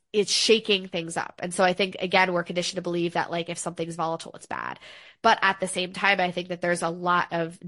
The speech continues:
deeper psychological, like, warfare, so to speak, or programming going on around making people, even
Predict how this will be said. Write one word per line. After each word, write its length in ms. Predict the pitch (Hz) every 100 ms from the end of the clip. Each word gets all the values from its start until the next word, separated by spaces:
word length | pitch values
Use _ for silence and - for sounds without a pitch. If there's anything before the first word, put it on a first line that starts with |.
| 170
deeper 640 | 196 208 175 170 160 - _
psychological, 720 | - - 175 175 170 170 170 165
like, 200 | 147 -
warfare, 600 | 170 165 165 160 156 175
so 120 | 165
to 60 | 165
speak, 240 | - 165
or 60 | 165
programming 560 | - 254 240 185 180
going 240 | 175 170 170
on 240 | 165 165
around 300 | 170 165 170
making 400 | 175 170 180 175
people, 400 | - 165 165 170
even 360 | 190 220 269